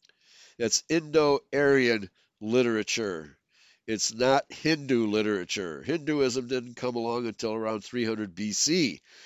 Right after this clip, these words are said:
and it just incorporated all of the Buddhist, Aryan, and other literature that was around and,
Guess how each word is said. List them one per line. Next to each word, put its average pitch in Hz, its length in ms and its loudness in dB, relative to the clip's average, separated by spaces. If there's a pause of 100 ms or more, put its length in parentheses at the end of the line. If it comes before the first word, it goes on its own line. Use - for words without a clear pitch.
(280)
and 123 200 4
it 117 100 0
just 135 240 0
incorporated 123 920 0
all 123 320 2
of 110 120 -2
the 107 280 0 (600)
Buddhist, 135 1040 4 (460)
Aryan, 127 920 2
and 110 200 -4
other 135 280 0
literature 117 720 0 (400)
that 117 140 -2
was 110 180 0
around 123 600 4
and, 110 260 -6